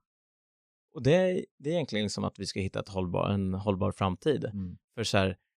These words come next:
Speaker 1: det finns ju en jäkla, ett jäkla mörker där ute just nu. Att
Speaker 2: Mm.
Speaker 1: så här, det, man behöver inte vara speciellt smart för att bara kunna räkna ut att det är kört.
Speaker 2: Mm.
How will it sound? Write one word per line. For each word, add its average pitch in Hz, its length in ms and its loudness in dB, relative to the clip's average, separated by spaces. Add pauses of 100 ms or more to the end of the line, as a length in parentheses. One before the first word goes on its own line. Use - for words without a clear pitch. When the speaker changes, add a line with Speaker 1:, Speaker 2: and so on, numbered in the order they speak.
(220)
Speaker 1:
det 110 100 -10
finns 117 340 2
ju 147 40 0
en 147 60 -2
jäkla, 120 360 2
ett - 420 -4
jäkla 98 200 0
mörker 98 440 4
där 107 100 2
ute 98 240 -2
just 87 200 -4
nu. 85 180 -2
Att 95 120 0
Speaker 2:
Mm. 95 100 -12 (320)
Speaker 1:
så 98 60 -10
här, - 80 -8 (220)
det, 120 320 2 (500)
man 113 200 4
behöver 120 200 10
inte 131 180 2
vara 92 120 -2
speciellt - 480 0
smart - 280 -8
för - 160 -6
att 95 120 -2
bara 95 220 0
kunna 92 220 -4
räkna 92 240 -6
ut - 100 -12
att - 100 -14
det - 60 -12
är - 40 -8
kört. - 640 0
Speaker 2:
Mm. 98 240 -8